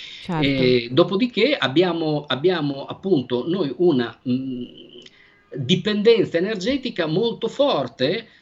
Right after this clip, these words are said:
Speaker 2: anche a livello di paese, non solo di tipo di materie prime, perché noi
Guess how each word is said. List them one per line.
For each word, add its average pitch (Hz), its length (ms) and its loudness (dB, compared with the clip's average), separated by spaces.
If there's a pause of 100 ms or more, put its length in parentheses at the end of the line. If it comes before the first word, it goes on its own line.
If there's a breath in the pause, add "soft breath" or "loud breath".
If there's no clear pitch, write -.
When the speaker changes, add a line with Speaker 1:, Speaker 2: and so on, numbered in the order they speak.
(100)
Speaker 2:
anche 262 340 0
a 139 180 0
livello 180 340 2
di 151 140 0
paese, 185 400 -2
non 180 120 0
solo 247 180 -6
di 180 120 -6
tipo 151 240 -4
di 147 80 0
materie 151 400 0
prime, 117 320 -2
perché 139 240 -4
noi 262 460 -2